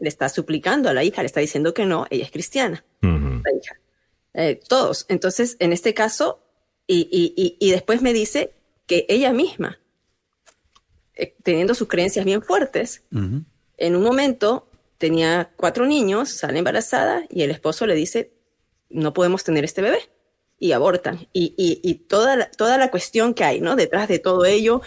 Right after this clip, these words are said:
Speaker 1: la culpabilidad, todo ese sentido. Entonces me decía, "Milagros, lo tuve que hacer en, pero ya, inmediatamente,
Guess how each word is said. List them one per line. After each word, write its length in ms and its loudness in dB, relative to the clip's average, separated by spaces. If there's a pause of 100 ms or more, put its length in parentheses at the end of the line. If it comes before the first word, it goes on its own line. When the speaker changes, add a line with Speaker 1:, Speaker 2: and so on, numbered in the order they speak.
(180)
Speaker 1:
la 160 0
culpabilidad, 920 0 (260)
todo 120 2
ese 200 2
sentido. 680 0
Entonces 300 -2
me 140 0
decía, 360 -2 (240)
"Milagros, 600 0 (500)
lo 140 -6
tuve 180 0
que 80 -2
hacer 400 -2 (800)
en, 420 0 (480)
pero 200 4
ya, 320 0
inmediatamente, 840 0